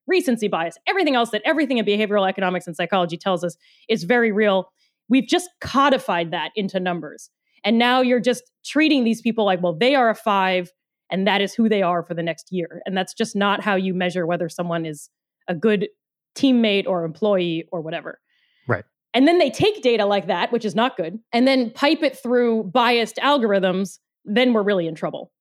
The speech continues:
Speaker 1: We hear a lot in the news about algorithmic bias, and I think what we're not spending enough time on, especially when it comes to measuring humans, is the bias in the data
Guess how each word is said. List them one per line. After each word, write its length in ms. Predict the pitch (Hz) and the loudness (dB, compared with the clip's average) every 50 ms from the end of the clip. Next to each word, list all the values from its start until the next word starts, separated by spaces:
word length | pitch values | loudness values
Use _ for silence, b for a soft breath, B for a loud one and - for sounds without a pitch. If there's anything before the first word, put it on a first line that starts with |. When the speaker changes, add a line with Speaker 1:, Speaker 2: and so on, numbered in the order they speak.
| _ _ | _ _
Speaker 1:
We 100 | 240 285 | 0 2
hear 140 | 226 349 359 | 2 4 4
a 80 | 302 262 | 4 4
lot 240 | 233 233 233 262 262 | 4 4 4 4 2
in 60 | 247 | 2
the 80 | 233 220 | 0 0
news 260 | 208 214 208 202 175 | 0 0 0 0 -2
about 300 | 208 185 202 196 190 - - | -2 0 0 0 -2 -2 -2
algorithmic 560 | 202 202 214 196 185 180 185 180 240 269 262 - | -2 -2 0 0 -2 -2 -2 0 0 -2 0 0
bias, 420 | 269 269 277 294 294 311 302 - | 0 2 2 2 0 -2 -4 -6
and 140 | - 208 202 | -4 -2 -2
I 100 | 202 196 | -2 0
think 240 | 190 - 247 226 220 | 0 -2 -2 -2 -2
what 140 | 220 214 | -2 -2
we're 120 | 196 214 208 | 0 -2 -2
not 320 | 190 202 214 214 233 220 | 0 0 2 0 0 -2
spending 220 | - - 226 208 202 | -2 -4 -2 -2 0
enough 180 | 196 190 185 - | -2 -4 -4 -4
time 220 | - 214 196 190 180 | -4 -4 -4 -2 -2
on, 100 | 180 180 | -4 -4
especially 320 | 175 - 233 220 220 233 220 | -4 -2 -2 -2 -2 -2 -2
when 120 | 208 190 | -2 -4
it 100 | 185 - | -4 -4
comes 240 | 208 190 190 170 - | -4 -6 -6 -6 -8
to 140 | - 208 196 | -6 -6 -4
measuring 460 | 180 180 185 180 - 190 185 185 185 | -4 -4 -4 -4 -4 -4 -6 -6 -6
humans, 520 | - - 294 285 220 190 180 190 185 - _ _ _ _ _ | -2 0 2 2 2 2 0 -2 -6 -8 _ _ _ _ _
is 200 | - 214 208 160 | -4 -4 -4 -2
the 100 | 170 208 | -4 -4
bias 400 | 180 - 208 208 190 190 202 196 - - | 0 0 2 2 2 0 0 -2 -2 -2
in 140 | 240 220 208 | 0 0 0
the 60 | 185 | 0
data 460 | 165 202 185 180 175 165 147 147 180 | 0 0 0 0 -2 -4 -6 -8 -12